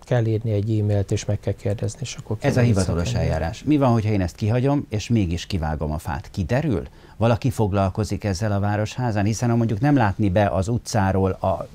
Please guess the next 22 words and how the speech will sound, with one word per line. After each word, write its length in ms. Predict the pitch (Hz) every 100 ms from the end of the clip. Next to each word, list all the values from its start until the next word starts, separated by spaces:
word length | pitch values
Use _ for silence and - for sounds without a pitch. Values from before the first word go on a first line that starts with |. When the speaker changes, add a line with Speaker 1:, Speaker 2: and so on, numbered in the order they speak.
| -
Speaker 2:
telek 300 | - 107 90
egy 140 | 90 82
részére, 380 | 95 - 104
és 120 | 90 -
ott 120 | 101
kivágnak 480 | 120 104 95 98 101
egy 140 | 87
fát, 240 | 104 117 - -
akkor 240 | 131 123 107
hogy 200 | 120 92
jönnek 320 | 82 78 76
rá? 160 | 80 - -
Csak 200 | - 107
hogyha 260 | 104 113 110
van 160 | 123
műholdfelvételük. 1040 | 117 90 78 - 62 62 67 - - - - - - - - -
Speaker 1:
Hát, 420 | - 117 113 -
ö, 320 | 117 117 117 117 - - -
én 200 | 123 131
remélem, 420 | 165 165 127 120
hogy 220 | 117 117
nem, 460 | 120 135 131 127